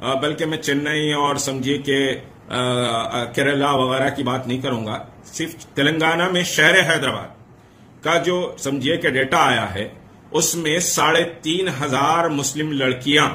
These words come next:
गैर मुस्लिमों के साथ शादी करने की बात आई है। उसी तरह मुख्तलिफ रियासतों, अ, के भी figures आए हैं। और हमारे member of parliament समझिए कि ये कहते हैं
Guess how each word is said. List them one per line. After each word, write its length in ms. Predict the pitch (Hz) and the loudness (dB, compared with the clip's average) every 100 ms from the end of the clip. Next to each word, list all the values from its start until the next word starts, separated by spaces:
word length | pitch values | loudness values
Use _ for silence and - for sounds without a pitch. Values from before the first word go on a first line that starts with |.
| - - - - - - | -6 -20 -20 -20 -20 -16
गैर 360 | 101 127 170 180 | -2 2 4 2
मुस्लिमों 500 | 151 135 151 156 175 | 0 -2 -4 -2 -4
के 100 | 156 | -4
साथ 200 | 139 135 | -4 -4
शादी 320 | - 135 139 | -2 -2 -2
करने 300 | 143 127 139 | -4 -4 -4
की 120 | 135 | -4
बात 300 | 117 117 - | -4 -4 -2
आई 140 | 123 127 | 2 2
है। 320 | 101 - - - - - | 0 -10 -16 -20 -20 -8
उसी 200 | 165 214 | -4 -2
तरह 200 | 180 170 | 0 0
मुख्तलिफ 380 | 196 185 180 175 | 0 0 2 2
रियासतों, 560 | 156 151 - 147 165 151 | 2 2 0 -2 0 -2
अ, 380 | - 127 147 143 | -4 -8 -8 -2
के 120 | 139 | 0
भी 120 | 147 | 0
figures 420 | 135 139 143 - | 0 2 4 2
आए 160 | 98 95 | -4 -6
हैं। 200 | 90 - - - - - | -12 -16 -20 -20 -8 2
और 240 | 190 202 | 4 4
हमारे 440 | 151 143 156 175 | 0 -2 0 -2
member 220 | 165 156 165 | -2 -2 -2
of 180 | 165 | -2
parliament 380 | 147 143 147 156 | 0 -2 -2 -6
समझिए 380 | - 131 123 135 | -6 -6 -4 -4
कि 140 | 143 | -4
ये 160 | 131 139 | -2 0
कहते 360 | 131 107 - 104 | 0 -2 -2 -4
हैं 340 | 101 117 | -6 -8